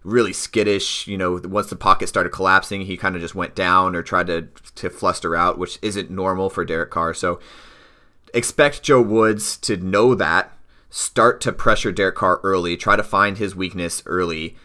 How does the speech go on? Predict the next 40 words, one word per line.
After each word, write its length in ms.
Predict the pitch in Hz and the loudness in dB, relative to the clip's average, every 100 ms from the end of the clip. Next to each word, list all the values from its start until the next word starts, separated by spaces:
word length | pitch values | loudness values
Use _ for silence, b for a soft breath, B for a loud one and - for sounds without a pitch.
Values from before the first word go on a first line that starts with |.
| b | b
and 280 | 95 92 90 | -4 -4 -2
then 360 | 92 95 95 92 | -2 0 -2 0
we're 100 | 107 | -2
just 140 | 120 | 0
gonna 140 | 147 123 | -2 0
go 100 | 110 | 2
back 260 | 95 101 | 2 0
to, 220 | - 98 | 0 0
I 60 | 90 | 0
think, 220 | - 90 | 0 -6
the 80 | 90 | -6
man 260 | 90 92 90 | -4 -4 -2
press 280 | 95 90 | -2 0
on 100 | 90 | -2
early 200 | 82 85 | -2 -2
downs, 380 | 82 82 82 82 | -2 -2 -2 -4
force 260 | - 98 95 | -2 -2 0
third 220 | 107 90 | -2 -2
and 80 | 87 | 0
longs, 460 | 90 87 90 - - | 0 0 -2 -8 -10
and 160 | 92 | -10
just 180 | 90 - | -10 -6
go 140 | 95 92 | -4 0
back 300 | 90 90 - | 2 0 -2
to 340 | 95 87 85 | -2 -2 -2
our 140 | - 90 | -2 -4
basic 480 | - 90 92 95 - | -2 -4 -4 -8 -10
defense. 500 | 82 - 80 76 - | -12 -8 -10 -10 -8
You 60 | |
know, 140 | 87 - | -6 -8
s-, 120 | - | -14
the 160 | - 98 | -10 -10
thing 240 | - 123 | -4 -2
that 140 | 123 95 | -2 -2
won 200 | 90 98 | -2 -2
us 140 | 90 | -2
the 180 | 90 87 | -6 -8
Super 260 | - 104 87 | -6 -6 -4
Bowl 160 | 92 | -4
fifty. 480 | 87 90 - 87 95 | -2 -6 -6 -8 -10